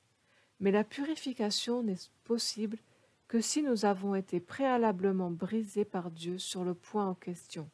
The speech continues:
Supposons que nous soyons irrités par le caractère d'un individu.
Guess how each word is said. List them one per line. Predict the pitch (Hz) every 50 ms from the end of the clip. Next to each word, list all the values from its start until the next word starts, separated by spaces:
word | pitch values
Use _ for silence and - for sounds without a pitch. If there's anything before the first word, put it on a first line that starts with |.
| _ _ _ _ _ _ _ _ _ _ _ _ _ _ _ _ _ _ _ _ _ _
Supposons | - - - 294 294 - 262 240 226 208 233 262 269
que | - -
nous | 196 185 185
soyons | 185 - - 208 196 202 202 214
irrités | 208 190 190 202 196 185 190 185 - - 208 226
par | 220 - 175 165
le | 165 165
caractère | - - 202 196 196 196 - - - 208 202
d'un | 185 175 170
individu. | 165 170 170 170 180 175 165 170 160 156 - 165 156